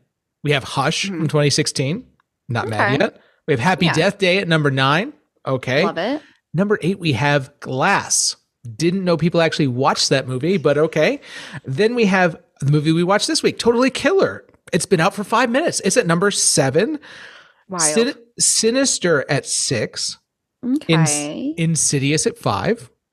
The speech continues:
Speaker 1: Not mad
Speaker 2: Okay.
Speaker 1: about that. The Black Phone that just came out, literally, what,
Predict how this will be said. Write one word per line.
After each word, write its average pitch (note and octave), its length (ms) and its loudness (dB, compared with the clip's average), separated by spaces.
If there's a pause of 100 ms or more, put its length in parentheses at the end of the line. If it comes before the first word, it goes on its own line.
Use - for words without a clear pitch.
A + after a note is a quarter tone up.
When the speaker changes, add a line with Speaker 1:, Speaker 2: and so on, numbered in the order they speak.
(140)
Speaker 1:
Not A#2 240 -4
mad A#3+ 160 -2
Speaker 2:
Okay. C4+ 80 -2
Speaker 1:
about D#3 120 -2
that. D3+ 220 0 (300)
The C#3+ 280 2
Black F#3 420 2
Phone C#3 260 2
that C3+ 180 0
just - 360 0
came D#3 240 2
out, A#2+ 320 -4 (100)
literally, B2 520 2 (240)
what, A2+ 280 -4